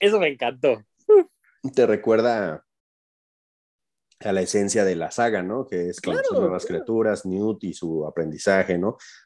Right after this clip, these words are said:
Speaker 2: Porque en esta película nunca entramos al maletín de Newt, por ejemplo. O sea, no, no hacemos ese
Speaker 1: No con
Speaker 2: viaje.
Speaker 1: Newt, pero sí la cámara.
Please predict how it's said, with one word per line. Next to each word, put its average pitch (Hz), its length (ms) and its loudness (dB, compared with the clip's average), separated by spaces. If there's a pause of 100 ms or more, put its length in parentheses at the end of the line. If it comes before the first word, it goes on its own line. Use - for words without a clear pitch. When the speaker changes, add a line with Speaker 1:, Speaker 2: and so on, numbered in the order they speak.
Speaker 2:
Porque 208 260 6
en 196 80 6
esta 208 180 4
película 123 340 4
nunca 127 360 6
entramos 110 420 2
al 87 100 -4
maletín 85 440 -6
de 85 100 -6
Newt, 110 300 2
por 87 120 -4
ejemplo. 95 460 -4 (520)
O 110 100 -4
sea, 92 140 2
no, 90 280 2
no 98 200 0
hacemos 92 360 -2
ese 92 160 0
Speaker 1:
No 170 140 4
con 202 160 4
Speaker 2:
viaje. - 80 -2
Speaker 1:
Newt, 254 200 -2 (520)
pero 123 240 0
sí 135 120 -10
la 123 140 -4
cámara. 92 340 -14